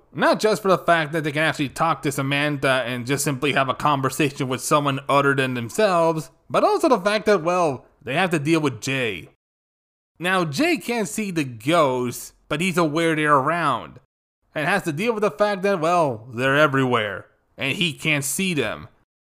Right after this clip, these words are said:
One particular episode even acknowledges the fact that because he doesn't know where the ghosts are, he has to shower in a bathing suit,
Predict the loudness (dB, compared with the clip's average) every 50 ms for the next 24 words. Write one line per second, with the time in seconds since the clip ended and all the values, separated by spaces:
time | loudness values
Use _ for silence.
0 | _ _ _ _ _ _ _ _ _ _ -6 -2 0 0 0 4 2 2 4 4
1 | 0 0 2 0 -2 0 2 2 2 2 0 -2 0 0 0 0 0 0 0 2
2 | 2 -2 0 0 0 2 4 4 2 2 -2 -2 -2 -4 -4 0 0 0 0 0
3 | -2 -2 -2 -2 -2 -2 -4 -8 -6 -6 0 0 0 2 4 2 2 2 0 0
4 | 0 0 0 0 0 -2 -2 -4 -2 0 2 2 2 0 0 -2 0 2 2 2
5 | 0 -2 -4 -10 _ _ -10 -6 -2 0 2 0 0 0 -2 -2 -2 0 -2 0
6 | 2 2 2 2 2 0 0 0 0 -2 -2 -4 -4 -6 -4 0 2 2 2 2
7 | 0 -4 -8 -10 -6 -6 -6 -6 -6 -8